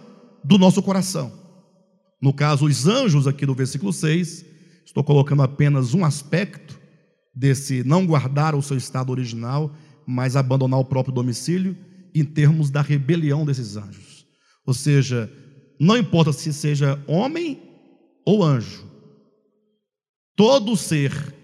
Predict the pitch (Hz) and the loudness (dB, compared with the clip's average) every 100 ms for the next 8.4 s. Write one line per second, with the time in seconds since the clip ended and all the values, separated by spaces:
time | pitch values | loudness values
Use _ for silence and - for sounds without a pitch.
0 | - - 151 151 175 170 147 127 - - | -16 -2 0 0 -4 -4 -4 -6 -10 -20
1 | _ _ _ _ _ _ 139 151 135 127 | _ _ _ _ _ _ -4 0 0 0
2 | 117 160 214 180 - 139 135 131 127 120 | 0 -2 -2 -4 -6 -4 -4 -4 -6 -6
3 | - _ - 165 175 156 139 117 120 160 | -12 _ -6 -4 -4 -6 -6 -6 -6 -6
4 | 190 - _ _ _ _ _ - 185 147 | -8 -18 _ _ _ _ _ -6 -6 -4
5 | 147 120 120 - - _ _ _ _ _ | -6 -6 -10 -14 -20 _ _ _ _ _
6 | - 156 135 113 110 110 123 - _ _ | -4 -2 -2 -8 -8 -10 -12 -20 _ _
7 | _ 117 - 123 120 110 - 117 110 - | _ -6 -6 -8 -6 -6 -8 -10 -10 -10
8 | 113 113 117 | -10 -10 -12